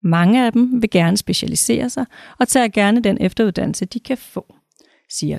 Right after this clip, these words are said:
Christian Kristrup Kjeldsen og tilføjer: "Men så er vi altså nødt til at tale om et tabuiseret emne inden for både pædagog- og lærerfaget, nemlig at vi indfører anerkendende strukturer,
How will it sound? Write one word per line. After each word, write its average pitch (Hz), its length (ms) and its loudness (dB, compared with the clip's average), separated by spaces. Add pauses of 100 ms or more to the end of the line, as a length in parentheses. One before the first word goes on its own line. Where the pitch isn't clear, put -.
Christian 170 280 -8
Kristrup - 400 -12
Kjeldsen 254 460 -2
og 226 120 -2
tilføjer: - 500 -8 (840)
"Men 233 280 4 (100)
så - 240 0
er 208 100 4
vi 240 100 4
altså 226 280 2
nødt 208 220 4
til - 140 0
at 208 80 2
tale 165 480 2
om 202 180 2
et 190 80 0
tabuiseret 170 840 0 (100)
emne 165 340 2 (100)
inden 175 240 4
for 226 120 0
både 233 280 2
pædagog- - 420 -4
og 220 80 0
lærerfaget, 160 540 -2 (720)
nemlig 165 400 4
at 175 160 0
vi 180 60 0
indfører 170 540 0
anerkendende 165 540 0
strukturer, - 580 -2